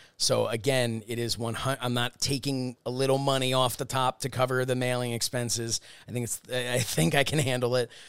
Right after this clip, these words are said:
Um, that is going to, to go to, uh, that, that's a hundred percent is gonna go to the D-Max Foundation. It's an incredible,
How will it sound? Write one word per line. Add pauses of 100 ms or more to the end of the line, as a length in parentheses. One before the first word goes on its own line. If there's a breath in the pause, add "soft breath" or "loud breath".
(160 loud breath)
Um, (480)
that
is
going
to,
to
go
to,
uh, (880)
that,
that's (100)
a
hundred
percent
is
gonna
go
to
the
D-Max
Foundation.
It's
an
incredible,